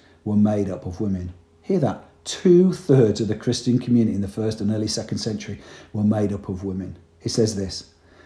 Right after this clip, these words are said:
"This is exactly the opposite to the broader Greek and Roman world, where women made up only about a third of the population.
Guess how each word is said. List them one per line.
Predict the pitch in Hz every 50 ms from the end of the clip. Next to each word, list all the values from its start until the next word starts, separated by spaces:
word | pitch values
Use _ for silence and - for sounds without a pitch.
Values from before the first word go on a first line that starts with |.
| _ _
"This | - 139 139 170
is | 160 143 143 143
exactly | 151 151 151 - - - 151 147 - - 143 139
the | 127 123 127 143
opposite | 160 185 185 - 117 104 107 101 -
to | - 107
the | 110 104
broader | 98 95 101 104 117 127 131 131 131 123 120 117
Greek | 110 113 120 123 120 - -
and | 117 110 117
Roman | 123 127 135 131 123 110 113 110 113 -
world, | - 104 104 101 98 101 98 - - - - - - - -
where | 117 120 120
women | 113 123 131 131 131 120 113 110
made | 110 113 117 113 107
up | 110 107 - -
only | 113 113 110 110 110 107
about | 95 113 110 107 101
a | -
third | - - 117 117 113 104
of | 104
the | 101 -
population. | - - - - - - - 101 98 - - 107 110 -